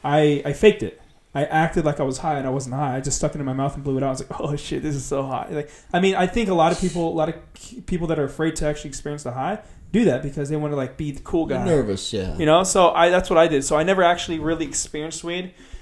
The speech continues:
Speaker 1: until I actually was a, you know, a, uh, meth addict, and I did meth when I was drunk and had no idea what I was doing. I didn't know what it was. So that's, it was, I, there was no real gateway thing.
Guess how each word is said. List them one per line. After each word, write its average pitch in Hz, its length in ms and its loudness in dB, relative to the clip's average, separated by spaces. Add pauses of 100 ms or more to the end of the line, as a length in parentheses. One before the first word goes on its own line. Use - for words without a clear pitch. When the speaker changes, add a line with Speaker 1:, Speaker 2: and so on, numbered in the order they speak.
(200)
Speaker 1:
until 170 360 -2
I 143 200 0
actually 147 500 -6
was 139 360 -2
a, 143 120 -6
you 139 140 -8
know, 117 240 -8
a, 127 320 -10 (280)
uh, 127 220 -10
meth 196 260 0
addict, 104 300 -8 (320)
and 151 380 0
I 143 220 2 (180)
did 156 200 -2
meth 185 540 2 (400)
when 151 140 -4
I 135 80 0
was 135 160 -4
drunk 190 260 -2
and 147 100 -10
had 151 160 -6
no 147 120 -4
idea 143 200 -6
what 135 120 -6
I 117 60 -6
was 120 140 -12
doing. 180 380 -4
I 156 140 -6
didn't 180 140 -6
know 180 120 2
what 165 140 0
it 151 80 0
was. 156 340 -4
So 151 100 -10
that's, 170 280 -4
it 175 260 -4
was, 175 160 -4
I, 170 140 0
there 170 200 2
was 208 140 4
no 208 140 2
real 170 420 0 (240)
gateway 160 300 2
thing. 131 280 -8